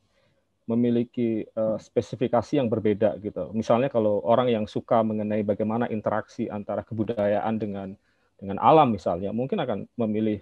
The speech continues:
Bromo Tengger Semeru ya, di mana Taman Nasional atau alam itu juga menjadi ruang budaya ya. Ada orang yang hidup dan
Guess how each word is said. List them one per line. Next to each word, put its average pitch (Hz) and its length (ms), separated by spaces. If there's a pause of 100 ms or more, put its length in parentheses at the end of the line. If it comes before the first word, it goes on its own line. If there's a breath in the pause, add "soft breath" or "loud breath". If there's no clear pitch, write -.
Bromo 110 320
Tengger 107 240
Semeru 113 400
ya, 101 160
di 98 80
mana 101 400 (400 soft breath)
Taman 101 240
Nasional 107 480
atau 104 80
alam 107 400
itu 139 320
juga 107 240
menjadi 107 320
ruang 107 240
budaya 104 560
ya. 98 240
Ada 95 240
orang 113 300
yang 104 100
hidup 113 400
dan 101 240